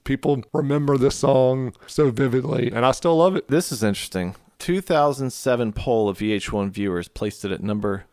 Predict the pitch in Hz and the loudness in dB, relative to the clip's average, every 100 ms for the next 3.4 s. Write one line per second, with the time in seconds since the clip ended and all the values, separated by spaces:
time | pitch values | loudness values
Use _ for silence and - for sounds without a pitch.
0 | - - - 117 120 113 104 95 67 - | -20 -12 -4 -2 -2 -2 -2 -2 -6 -12
1 | _ _ 107 104 - 110 113 117 - - | _ _ -4 -4 -4 0 2 0 -2 -4
2 | 104 98 95 92 - 101 101 95 95 92 | -2 0 -2 -6 -10 -10 -6 -4 -4 -6
3 | 92 90 98 - | -8 -10 -14 -20